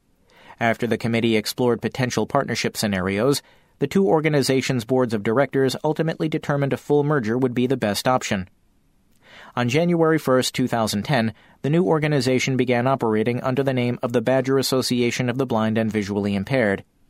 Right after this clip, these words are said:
Both facilities will continue to operate on separate locations until sufficient funds are raised to renovate a wing of the Badger Association's current facility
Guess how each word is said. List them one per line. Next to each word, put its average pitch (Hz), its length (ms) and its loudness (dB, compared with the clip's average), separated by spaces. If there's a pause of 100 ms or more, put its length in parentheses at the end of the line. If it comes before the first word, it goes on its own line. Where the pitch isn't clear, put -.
(640)
Both 131 260 2
facilities 127 640 0
will 143 120 0
continue 175 460 0
to 156 180 0
operate 127 480 2
on 113 160 0
separate - 340 -2
locations 131 600 0 (200)
until 117 300 -2
sufficient 117 460 -4
funds 143 300 -2
are 110 100 0
raised 101 320 -2
to 127 80 -2
renovate 135 380 0
a 135 60 2
wing 123 280 0
of 107 80 -2
the 117 100 0
Badger 120 340 0
Association's 113 800 -2
current 147 300 -2
facility 101 580 -4